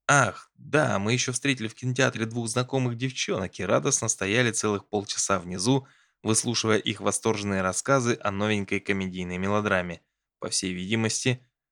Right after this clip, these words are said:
с элементами социального ужастика. Потом девчонки потащили нас на пруды, и мы присоединились к группе подростков, что устроили веселое сборище на прудах.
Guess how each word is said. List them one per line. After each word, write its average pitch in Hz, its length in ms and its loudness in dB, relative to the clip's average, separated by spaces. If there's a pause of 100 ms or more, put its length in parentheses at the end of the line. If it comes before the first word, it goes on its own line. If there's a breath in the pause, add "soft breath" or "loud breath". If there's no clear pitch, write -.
с - 140 0
элементами 101 480 0
социального 95 600 -2
ужастика. - 580 -6 (1160 loud breath)
Потом - 320 0
девчонки 110 460 0
потащили 104 460 0
нас 98 280 0
на 95 80 -2
пруды, 127 440 0
и - 220 0
мы 180 160 0
присоединились 123 680 0
к 101 40 -12
группе 123 280 -2
подростков, 104 720 2
что 98 200 -2
устроили 123 440 4
веселое 110 480 2
сборище 98 480 0
на 98 100 -2
прудах. 92 500 -4